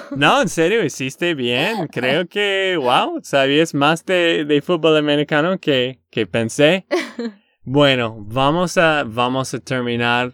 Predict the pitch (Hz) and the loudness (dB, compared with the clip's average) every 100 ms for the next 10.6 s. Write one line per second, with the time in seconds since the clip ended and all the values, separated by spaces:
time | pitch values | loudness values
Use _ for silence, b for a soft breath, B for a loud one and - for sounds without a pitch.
0 | _ 127 123 131 131 123 127 127 123 - | _ -2 0 0 0 0 0 -2 -4 -6
1 | _ 127 117 - 113 143 - 127 123 113 | _ -4 -2 0 0 0 -2 -4 0 0
2 | 104 - 110 107 104 107 107 - 107 90 | 0 -2 0 0 0 0 -2 -4 -10 -4
3 | 123 117 - 120 120 - - _ _ - | 0 0 0 0 0 -6 -16 _ _ -8
4 | 110 101 117 117 113 120 113 113 110 - | -6 -2 0 0 0 -4 -4 -4 -6 -14
5 | - 131 123 135 135 147 127 _ 131 120 | -4 0 2 0 -2 -4 -6 _ -2 -2
6 | - 123 127 135 127 120 110 - 110 - | -2 -4 -2 -2 0 2 0 -2 -6 -4
7 | 123 120 123 - - _ _ 110 113 107 | -2 -2 -4 -6 -14 _ _ -2 0 2
8 | 117 - 117 110 107 _ _ 110 117 120 | 0 -2 -2 -2 -4 _ _ 0 2 2
9 | 117 120 - 127 117 151 127 110 113 110 | 0 -4 -4 -2 0 0 -2 -2 -2 -2
10 | 110 110 117 117 156 190 | -2 -4 -4 -4 -4 -8